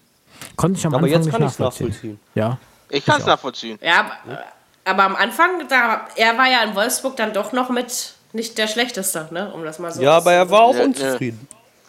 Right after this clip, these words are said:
Speaker 4: Ja, ja,
Speaker 3: Ja,
Speaker 4: nein,
Speaker 3: er
Speaker 4: aber genau, da muss man auch die Chance haben zu gehen, also find ich,
Speaker 3: Ja,
Speaker 4: ne?
Speaker 3: ja.
Speaker 4: Egal, ob
Speaker 2: Und
Speaker 4: das
Speaker 2: ich
Speaker 4: jetzt
Speaker 2: fand,
Speaker 4: Fußball oder der
Speaker 2: ich,
Speaker 4: Maurerbetrieb
Speaker 2: und ich,
Speaker 4: ist.
Speaker 2: ich fand das Angebot von Dortmund gar nicht schlecht. Ich
Speaker 3: Nö.
Speaker 2: fand's auch gut, dass er gesagt hat, „Okay, komm, ich geh nach Dortmund.“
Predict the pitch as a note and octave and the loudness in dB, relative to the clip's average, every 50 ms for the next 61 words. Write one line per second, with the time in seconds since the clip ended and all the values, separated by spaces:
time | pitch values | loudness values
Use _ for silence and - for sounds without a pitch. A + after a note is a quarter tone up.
0 | _ _ - - C#3+ C#3+ - _ _ _ _ G#3+ A#3 C4 D4 D4 B3 B3 C4 C4+ | _ _ -18 -16 -16 -16 -18 _ _ _ _ 2 4 6 6 6 6 6 6 4
1 | C#4 C4 B3+ A3+ A3+ - - C#4+ C#4+ A#3 G#3+ G#3 G#3 G3 A#3 B3 B3+ - D4+ C#4+ | 4 4 2 0 -4 -6 -4 -2 0 2 2 2 2 2 2 0 0 2 2 2
2 | C#4 C#4 C#4+ D4 D4+ D4 - C4+ C#4+ D4+ D4 - C4+ C4 B3+ B3+ B3+ - B3+ A#3 | 2 2 0 -2 -2 -2 0 0 0 0 0 0 -2 -2 -2 -2 -4 -4 -4 -2
3 | G3 B3+ B3 G3+ E3 D#3+ - - F3+ F#3+ F3+ - A3+ A3+ G#3+ G3 G#3+ C3 C3 B2+ | 0 2 2 2 0 0 -2 -4 -4 -4 -4 -4 -6 -4 -2 -2 0 2 2 2
4 | - F3+ F3 F#3 G#3 G3+ - B2 B2+ B2 A#2 G#3 A3+ G3+ G#3+ F3 F#3 - - - | 0 0 -4 -6 -6 -6 -4 -2 0 2 2 2 2 2 0 -2 -2 -4 -4 -2
5 | A3 A3+ B3 A#3+ A3+ A#3+ A#3 - - C4+ C4 C4 A#3 A3+ A#3 A#3 A#3 A3 A3 A3+ | -2 -2 0 2 2 2 2 2 2 2 2 2 2 0 2 2 2 2 2 0
6 | A3 - - A3 A3 G#3+ A#3 A#3+ - F#3+ F3+ G3 G3+ G3 G#3 G3 G3 F3+ F3+ - | -2 -2 0 2 2 2 2 0 0 -2 -2 -2 -2 -2 -4 -6 -6 -8 -10 -10
7 | - - F#3 F3 - - A3+ A3 A#3 A3+ A3 G#3+ G#3+ G#3 - - G#3+ A3+ G#3+ G#3+ | -8 -8 -8 -8 -4 -2 -2 0 0 0 0 0 0 0 0 -2 -2 0 0 0
8 | F#3 G#3 G#3+ - - G3 F3+ E3 F#3+ F#3+ F#3+ E3+ G3 F#3 E3+ D#3 E3 D#3+ D#3 D3+ | 2 0 0 0 -2 -4 -2 2 2 2 2 0 -2 -4 -4 0 0 0 0 0
9 | C#3+ C3+ - - A3+ E4 D#4 - - - - _ _ _ _ _ _ _ _ _ | -2 -4 -4 -2 -2 -2 -2 -6 -12 -20 -20 _ _ _ _ _ _ _ _ _
10 | _ _ _ _ - D#3+ - A#2+ - G3 G3 G3+ - - E3 E3+ E3 - - G3 | _ _ _ _ -12 -12 -8 -2 0 2 2 2 0 2 2 2 2 0 -2 -6
11 | A3 F#3+ - F#3 E3+ F3 - E3 F3 F3 E3+ D#3+ D3+ D#3+ F3 E3+ - - E3 E3 | -6 -2 0 0 0 2 2 2 2 4 4 2 0 0 -2 -4 -4 -4 -4 -4
12 | D#3+ D3 - - E3 C#3+ - - E3+ D3 C3 C3 - - F3+ E3+ D#3+ D3 C#3 B2+ | -6 -6 -4 -4 -4 -4 -4 -6 -6 -4 -6 -8 -4 -2 -2 -2 0 -2 -4 -2
13 | - D3+ D#3 F3 E3+ G3+ G3+ G3+ G3+ F#3 | 2 4 4 4 2 0 -4 -6 -6 -6